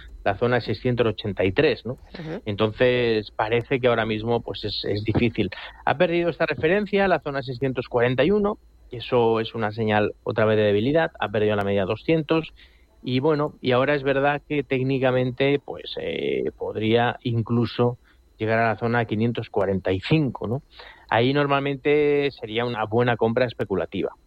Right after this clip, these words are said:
Speaker 1: una compra para un buen rebote del diez, doce, quince por ciento, pero poco más. Yo es un valor que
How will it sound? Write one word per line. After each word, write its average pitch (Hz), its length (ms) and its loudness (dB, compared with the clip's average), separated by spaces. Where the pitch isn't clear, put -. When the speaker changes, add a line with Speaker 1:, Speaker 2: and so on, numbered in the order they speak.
Speaker 1:
una 98 180 -14
compra 104 360 0
para 87 200 0
un 92 220 0
buen 92 160 0
rebote 107 460 2
del 92 300 -4
diez, 110 260 2
doce, 117 580 0
quince 110 320 -4
por 95 200 -2
ciento, 123 440 0
pero 117 260 0
poco 139 280 2
más. - 360 -6
Yo 117 340 4
es 120 120 -4
un 135 120 -2
valor 131 380 2
que 131 340 2